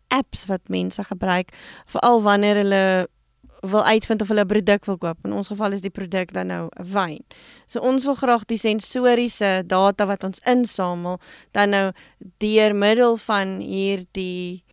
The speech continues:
K I of kunsmatige intelligensie in 'n tipe van 'n toepassing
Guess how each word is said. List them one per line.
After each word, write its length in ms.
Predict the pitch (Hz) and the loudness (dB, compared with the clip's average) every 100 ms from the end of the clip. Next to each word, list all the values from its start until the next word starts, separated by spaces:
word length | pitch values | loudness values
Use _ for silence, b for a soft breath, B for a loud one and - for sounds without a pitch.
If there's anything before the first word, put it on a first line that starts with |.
| - | -2
K 280 | 240 220 208 | 2 4 2
I 180 | 214 202 | 0 0
of 120 | 185 | -2
kunsmatige 880 | - 190 180 190 185 196 190 208 202 | -4 -6 -4 -2 2 2 0 -6 -4
intelligensie 1080 | 196 190 190 185 180 220 208 196 - 190 180 | -4 -2 -4 -4 -4 -2 0 -2 -6 -8 -6
in 180 | 190 | -6
'n 80 | 185 | -6
tipe 200 | - - | -8 -10
van 180 | 185 196 | -10 -10
'n 60 | 185 | -8
toepassing 640 | 214 - 190 - - - | -8 -6 -8 -8 -14 -16